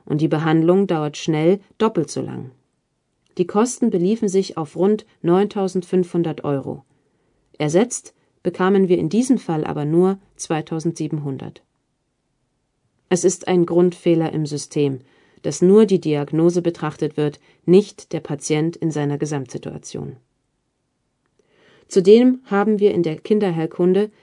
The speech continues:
enorme Vorhaltekosten aufgrund der vielen Notfälle, für die das Pflegepersonal und Ärzte tags und nachts bereitstehen müssen. Achtzig Prozent der Behandlungen sind kaum planbar. Im Winter quellen die Zimmer während der Grippeepidemie über,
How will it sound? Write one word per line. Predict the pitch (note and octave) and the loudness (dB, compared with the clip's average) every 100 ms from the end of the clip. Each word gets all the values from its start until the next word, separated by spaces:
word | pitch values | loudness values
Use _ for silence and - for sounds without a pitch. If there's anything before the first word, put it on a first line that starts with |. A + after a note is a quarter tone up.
| _ | _
enorme | - F#3 G3 G3 F3+ | 2 6 6 4 2
Vorhaltekosten | F#3 E3+ D3 D3 - C#3+ - E3 | 0 0 -2 -8 -10 -10 -6 -6
aufgrund | D#3 C#3+ E3 E3+ - | -6 -4 -2 -2 -2
der | E3 | -8
vielen | D#3 E3+ D#3 | -2 0 2
Notfälle, | D#3+ E3+ E3+ D3 C#3 C3+ - - _ | 2 0 0 -6 -4 -6 -10 -20 _
für | - | -4
die | E3 | -2
das | D3 C#3+ | -2 -4
Pflegepersonal | - F3+ G3 G#3 G3 F3 E3 E3 E3 D#3+ | -4 0 2 2 0 -2 0 0 -2 -4
und | C#3+ | -4
Ärzte | D#3+ E3+ - E3 D#3 | -4 -4 -4 -8 -6
tags | F3+ F#3 F#3 - | -4 -4 -4 -10
und | D#3 D3 | -10 -4
nachts | E3 D#3 - - | -4 -4 -14 -10
bereitstehen | D3 D3 - - C3 G2+ | -6 -6 -8 -10 -10 -10
müssen. | G2+ - - _ _ _ _ _ _ _ _ _ _ _ | -12 -16 -18 _ _ _ _ _ _ _ _ _ _ _
Achtzig | G#3 A3 - G3+ - | -4 -4 -6 -12 -8
Prozent | - F3 F#3 F3+ - | -10 -2 0 0 -2
der | D#3+ | -6
Behandlungen | D#3 D3 F3 F3+ F3 E3+ | -6 -2 -2 0 0 0
sind | E3 D3+ - | 0 -4 -6
kaum | - D#3+ D#3 | -6 -4 -4
planbar. | - E3+ E3 C3+ A#2 C3 _ _ _ _ _ _ _ - - | -4 -4 -2 -4 -10 -16 _ _ _ _ _ _ _ -20 0
Im | F#3 F3 | 2 6
Winter | G3+ G#3 E3+ | 4 4 -4
quellen | - F3+ F3 E3 | 0 2 2 2
die | D#3 | -2
Zimmer | - F#3+ F3 | 0 2 2
während | D#3+ D#3 D#3 | 0 -2 -4
der | D3+ | -6
Grippeepidemie | - G#3 F#3+ E3 D3 D3 D#3+ D#3+ D#3 | -4 -4 -2 -4 -6 -4 0 0 0
über, | F#3+ F#3 D3+ | 0 2 0